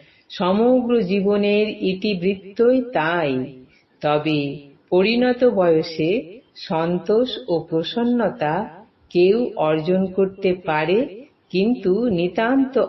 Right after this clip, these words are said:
অল্প বয়সে জীবনের প্রথম প্রাপ্তি ও অপ্রাপ্তির প্রহরে মানুষ যদি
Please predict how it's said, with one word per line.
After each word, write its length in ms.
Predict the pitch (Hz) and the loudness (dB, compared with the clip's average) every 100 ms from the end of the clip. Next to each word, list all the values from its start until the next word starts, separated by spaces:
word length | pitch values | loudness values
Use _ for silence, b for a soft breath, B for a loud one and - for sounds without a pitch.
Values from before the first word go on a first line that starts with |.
| - | 0
অল্প 400 | 156 160 175 247 | 0 0 0 0
বয়সে 920 | 254 254 233 190 - 165 202 262 - - _ 139 | 2 4 4 2 -2 -2 -2 -4 -14 -20 _ -16
জীবনের 680 | 131 175 180 190 185 180 175 180 | -2 0 2 2 2 2 0 -2
প্রথম 520 | 180 190 185 247 254 | -2 -2 0 0 2
প্রাপ্তি 840 | 240 156 151 165 151 170 180 175 220 180 | 0 -2 -2 -4 -8 -8 -4 -4 -6 -6
ও 400 | 156 156 156 - - | -2 0 -2 -6 -4
অপ্রাপ্তির 880 | 151 185 202 247 247 247 240 190 - | 0 0 0 0 0 -2 -4 -4 -4
প্রহরে 720 | - 156 156 147 156 220 165 220 B _ | -6 -4 -4 -2 -2 -4 -8 -20 B _
মানুষ 640 | 147 147 165 208 247 226 226 | -4 -2 0 0 -2 -2 -4
যদি 420 | 151 147 170 | -2 -4 -6